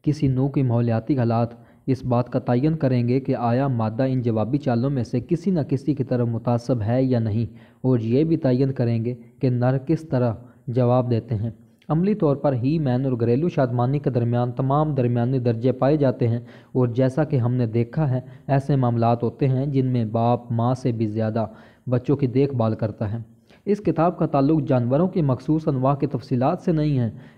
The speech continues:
लिहाजा मैं इस बात पर, इस पर बात नहीं करूँगा कि किसी नू का दूसरी नू के बजाय अफजाइश नस्ल के निज़ाम की एक शक्ल के तईं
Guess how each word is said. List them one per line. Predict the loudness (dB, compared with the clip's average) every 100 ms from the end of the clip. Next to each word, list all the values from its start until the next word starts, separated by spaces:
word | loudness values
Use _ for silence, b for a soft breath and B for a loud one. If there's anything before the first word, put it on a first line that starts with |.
| B
लिहाजा | 0 2 2
मैं | 0 0
इस | -2 0
बात | 0 0
पर, | 0 -2 -4 B B B _ -4
इस | -4
पर | 0 -2
बात | 2 0 0
नहीं | 0 0
करूँगा | 0 0 0
कि | -2 -2
किसी | -6 -2
नू | 0 0
का | 0 -2
दूसरी | 0 -2 0 0
नू | 0
के | -2 -2
बजाय | -2 0 0
अफजाइश | -2 -2 -2 -2
नस्ल | -4 -2 -4
के | -2
निज़ाम | -2 0 0 -2 -2
की | -2 -2
एक | -4 -4
शक्ल | -6 -2 -2
के | 0 -2
तईं | 0 -2